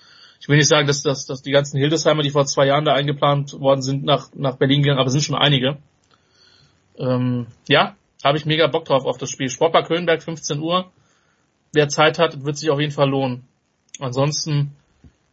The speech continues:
sind die Stimmen von dir und Andreas Renner natürlich auch nicht zu verachten.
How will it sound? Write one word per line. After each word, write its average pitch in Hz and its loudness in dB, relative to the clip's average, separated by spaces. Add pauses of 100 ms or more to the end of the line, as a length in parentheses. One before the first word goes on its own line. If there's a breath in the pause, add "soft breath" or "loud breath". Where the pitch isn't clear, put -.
(160)
sind 127 -8
die 135 -6
Stimmen 147 2
von 131 -4
dir 139 2
und 127 -2
Andreas 131 0
Renner 131 2
natürlich 127 0
auch 131 -2
nicht 127 -6
zu - -6
verachten. 143 -8